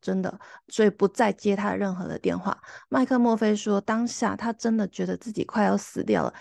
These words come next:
只是因为男人的面子不允许他向任何人承认。所以在这个当下，他内心暗暗做的决定，他一定要改变他自己，所以他努力的在餐厅找服务生的工作，开始戒酒，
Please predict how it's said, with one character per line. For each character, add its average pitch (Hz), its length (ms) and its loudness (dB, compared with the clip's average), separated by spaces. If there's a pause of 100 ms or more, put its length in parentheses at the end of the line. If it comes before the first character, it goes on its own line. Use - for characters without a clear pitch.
(140)
只 196 100 0
是 262 120 2
因 285 100 6
为 277 80 6
男 208 280 2
人 214 160 2
的 214 60 2
面 226 220 0
子 202 100 -8
不 240 200 -6
允 208 200 0
许 208 160 -4
他 196 240 -4
向 196 180 -2
任 214 160 2
何 180 160 -2
人 165 220 0
承 - 260 -6
认。 175 220 -4 (380)
所 294 120 0
以 285 40 4
在 302 140 6
这 302 140 4
个 269 40 4
当 262 220 2
下， 262 140 0
他 226 100 0
内 240 180 0
心 220 220 -4
暗 220 140 -4
暗 202 120 0
做 208 160 -2
的 175 120 -2
决 170 180 -4
定， 185 180 -2
他 - 220 -6
一 185 80 -4
定 208 160 2
要 196 140 4
改 - 160 -6
变 185 180 -2
他 180 160 -4
自 180 160 -4
己， - 180 -6
所 208 200 0
以 208 100 6
他 214 140 0
努 190 200 2
力 208 140 4
的 190 180 2
在 202 220 2
餐 202 240 0
厅 202 300 -4
找 190 200 -6
服 190 200 0
务 208 80 4
生 220 160 2
的 208 100 2
工 208 240 0
作， 208 220 -2
开 208 180 -6
始 - 240 -6
戒 226 180 4
酒， 190 240 0